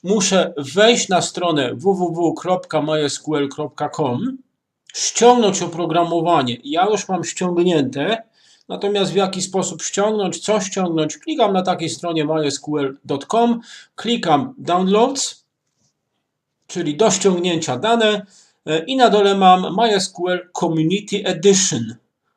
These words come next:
Community Edition, czyli darmowa wersja, e, serwera, e, my S Q L-owego.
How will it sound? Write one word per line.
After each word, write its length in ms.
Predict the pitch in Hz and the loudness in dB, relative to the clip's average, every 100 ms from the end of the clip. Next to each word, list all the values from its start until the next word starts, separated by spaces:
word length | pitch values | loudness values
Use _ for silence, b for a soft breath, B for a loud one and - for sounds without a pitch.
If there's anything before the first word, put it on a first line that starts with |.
| _ _ | _ _
Community 640 | - 196 214 277 262 247 196 | -2 0 0 0 0 0 0
Edition, 520 | 190 240 240 226 202 | 2 2 2 -2 -4
czyli 480 | - 196 185 190 185 | 0 0 2 0 0
darmowa 500 | 185 185 214 208 185 | 0 2 2 2 0
wersja, 840 | 180 185 185 - 170 165 165 - | 0 -2 -2 0 2 4 4 2
e, 240 | 160 160 160 | -2 0 0
serwera, 960 | - 165 147 160 175 170 160 156 156 156 | -2 -6 -2 0 2 2 2 2 -2 -6
e, 140 | 151 151 147 151 151 147 147 | -10 -10 -10 -10 -12 -10 -8
my 140 | 151 170 | -4 -2
S 240 | 156 147 | -2 -4
Q 160 | - 147 | -4 -4
L-owego. 680 | 139 131 175 196 175 165 | -2 -2 -4 -2 0 0